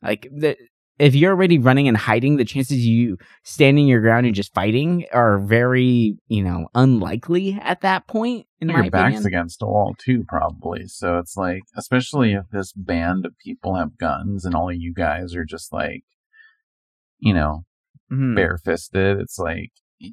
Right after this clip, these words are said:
Speaker 2: you got, even if there was, like, fifty of you and, like, ten of them, those ten people will mow you down with guns, unless
Speaker 1: Mm-hmm.
Speaker 2: they're, like, handguns, then, you know,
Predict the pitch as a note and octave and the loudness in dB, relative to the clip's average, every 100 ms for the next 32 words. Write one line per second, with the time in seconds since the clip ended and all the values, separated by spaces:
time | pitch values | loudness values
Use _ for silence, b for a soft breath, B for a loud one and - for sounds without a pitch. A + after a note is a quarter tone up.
0 | _ - A#2+ A#2+ A#2+ B2 C3+ C#3+ D3 C3 | _ -2 0 4 4 4 0 0 2 2
1 | B2+ A2 G#2+ F#2 F#2+ G#2 - _ - _ | 4 2 2 0 -4 -4 -12 _ -20 _
2 | - B2 A#2 A#2 G#2 G2 F2 F#2 G2 F#2 | -2 0 0 0 0 0 -2 -4 -4 -6
3 | F#2 E2+ E2+ E2+ E2 E2+ E2 - _ _ | -8 -8 -8 -8 -10 -10 -12 -16 _ _
4 | _ _ _ _ _ - A#2 G#2 G2+ F#2+ | _ _ _ _ _ -6 -2 -2 -2 -4
5 | G2 F#2+ E2 E2+ - _ _ B2 _ _ | -4 -4 -8 -14 -18 _ _ -20 _ _
6 | _ _ G#2+ A2 G#2+ - G#2 F#2 G#2+ - | _ _ -8 -8 -8 -6 -4 -4 -8 -8
7 | F#2 F2 F#2 G2 F#2+ F2+ F2+ F2+ E2+ D#2+ | -10 -6 -2 -2 -2 -2 -2 -2 -4 -6
8 | G2+ F#2+ F2 D#2 D#2+ E2 D#2 F#2 F2+ - | -2 0 -2 -4 -8 -8 -4 -4 -4 -6
9 | F#2+ F2+ F2+ F#2 - G2+ G2+ G2 F#2+ F2 | -6 -6 -8 -12 -8 -4 -4 -4 -6 -8
10 | - A2+ - E2+ F2+ F2 E2+ E2+ - _ | -10 -12 -14 -12 -10 -8 -8 -10 -12 _
11 | _ _ _ F2+ E2 D2+ G1+ G1+ | _ _ _ -6 -4 -2 -4 -6